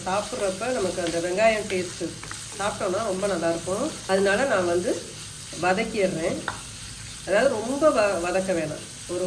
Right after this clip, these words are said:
முக்கால் பகுதி வதக்குனா போதும். ரொம்ப ப்ரௌனிஷா அந்த மாதிரிலாம் வதக்கிடாதீங்க. இப்ப இது வந்து வெண்டிக்காய் போட்டு மோர் குழம்பு வைக்கிறனால தான் நம்ம இந்த மாதிரி செய்றோம், தாளிச்சிட்டு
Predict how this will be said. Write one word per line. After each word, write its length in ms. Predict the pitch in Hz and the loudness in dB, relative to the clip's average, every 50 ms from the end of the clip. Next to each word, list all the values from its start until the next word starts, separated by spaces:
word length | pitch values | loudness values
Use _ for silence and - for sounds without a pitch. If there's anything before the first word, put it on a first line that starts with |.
| 175 185 | -2 -2
முக்கால் 420 | 196 190 196 - 254 254 233 226 220 | -2 -4 -2 0 0 0 0 2 0
பகுதி 320 | 220 220 240 247 240 247 240 226 208 196 151 170 | 0 0 0 -2 -4 -4 -4 -2 -2 -2 -2 -2
வதக்குனா 380 | 170 170 170 170 185 185 185 185 185 - | -2 -2 -2 -2 -2 -2 -2 -2 -4 -4
போதும். 320 | 160 160 151 151 151 - - - - - - - - - - - 156 170 | -6 -6 -6 -6 -8 -8 -10 -10 -12 -12 -12 -12 -12 -12 -10 -6 -4 -2
ரொம்ப 400 | 180 185 220 240 254 254 269 269 262 226 | -2 0 0 -2 0 2 4 4 4 2
ப்ரௌனிஷா 540 | 208 202 202 202 202 202 196 190 - 214 196 190 190 190 | 2 0 0 0 0 0 -2 0 0 0 2 2 4 2
அந்த 120 | 180 196 202 | 2 2 2
மாதிரிலாம் 340 | 202 208 202 202 214 208 185 | 2 2 0 0 0 0 0
வதக்கிடாதீங்க. 640 | 165 170 170 - - 180 175 160 147 147 147 147 151 - - - - - - - - - - - - - - - - - - - - - - - - - - - - - - - - - - - - - - 160 | -2 -2 -2 -4 -4 -4 -4 -4 -4 -4 -4 -6 -6 -8 -10 -10 -12 -12 -12 -14 -14 -12 -12 -12 -12 -12 -12 -12 -12 -12 -12 -12 -12 -12 -12 -12 -12 -12 -12 -12 -12 -12 -12 -14 -12 -12 -12 -12 -12 -10 -10 -8
இப்ப 100 | - 196 202 | -4 -2 -2
இது 80 | 196 202 214 | -2 -2 -2
வந்து 160 | 226 262 302 262 - 208 | -2 -4 -4 -4 -2 -2
வெண்டிக்காய் 540 | 214 226 254 254 294 262 285 269 254 254 - | -2 0 0 -2 0 0 2 0 0 0 -2
போட்டு 220 | 220 214 220 233 226 214 | -4 -4 -4 -4 -2 -2
மோர் 220 | 202 202 202 196 | -2 -2 -2 0
குழம்பு 240 | 202 196 190 185 180 | 0 0 2 2 2
வைக்கிறனால 520 | 170 - 190 180 170 175 175 170 170 165 160 190 | 0 0 -2 -2 0 0 0 2 0 0 2 2
தான் 160 | 240 330 392 403 - - | 2 2 0 -2 -4 -4
நம்ம 160 | - 185 185 190 196 | 0 2 4 4 4
இந்த 140 | 196 220 220 220 226 | 4 4 4 6 6
மாதிரி 220 | 226 226 220 208 196 196 | 4 4 2 -2 0 2
செய்றோம், 320 | 180 170 165 165 151 - - - | 2 2 2 0 -2 -4 -2 2
தாளிச்சிட்டு 580 | 180 180 190 196 196 190 190 - - 190 190 | 4 4 4 4 2 2 -2 -4 0 2 4